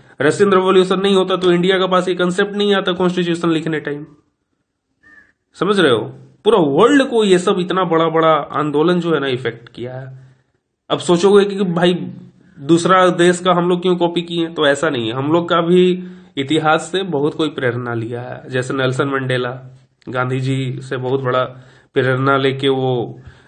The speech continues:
अफ्रीका में apartheid वाला जो scene था उसे खत्म किए थे, समझे। तो अपना भी बहुत यूनिक और rich heritage culture है,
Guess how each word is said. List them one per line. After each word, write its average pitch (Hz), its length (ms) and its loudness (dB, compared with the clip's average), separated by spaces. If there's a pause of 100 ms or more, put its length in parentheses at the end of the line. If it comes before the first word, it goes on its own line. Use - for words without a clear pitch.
(140)
अफ्रीका 131 420 0
में 135 120 0
apartheid 131 560 -2
वाला 131 200 4
जो 127 180 -2
scene 131 300 -6
था 131 140 -4
उसे 127 240 -4
खत्म 127 340 -8
किए 120 220 -6
थे, 123 240 -14 (880)
समझे। 123 280 -4 (640)
तो 120 360 -2 (100)
अपना 143 540 2 (220)
भी 143 120 -2
बहुत 143 340 2 (640)
यूनिक 165 380 4
और 139 440 2 (580)
rich 160 360 0 (360)
heritage 135 380 -2
culture 107 460 -8
है, - 280 -18